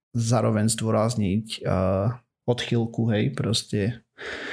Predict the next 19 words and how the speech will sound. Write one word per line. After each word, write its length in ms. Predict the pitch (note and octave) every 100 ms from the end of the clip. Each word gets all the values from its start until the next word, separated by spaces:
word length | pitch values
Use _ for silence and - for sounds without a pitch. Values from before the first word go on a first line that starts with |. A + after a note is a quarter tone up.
| - - -
No 480 | B2 A#2 A2+ G#2+ - _ -
a 160 | G#2+ A2
priemerná 480 | B2 A#2+ C#3+ E3 B2+
presnosť 460 | C3+ C#3+ - A#2 -
šiestich 480 | B2+ D3 - B2 A2+
radiológov 880 | A2 G#2+ G#2+ A#2+ B2 D3+ G3 - _
bola 480 | - A2 G#2+ G2+ G#2 - - _ _ _
šesťdesiatdva 1080 | - - A#2 C3+ - A#2 G2+ - - A2 G#2+ A2+
celá 240 | B2+ G#2+
päť 220 | - A#2
percent, 440 | - F#2 - A#2 E3 - -
to 80 | A2+
znamená, 320 | A2+ A#2 A#2
z 220 | A2+ -
tých 60 | -
päťsto, 640 | D3+ D3+ - A2+ C3+ D3+ - _ -
e, 320 | A2+ G#2+ - - -
ka-, 320 | A#2+ A2+ - - _ -
obrázkov 640 | A#2+ G#2 A#2 - D#3+ E3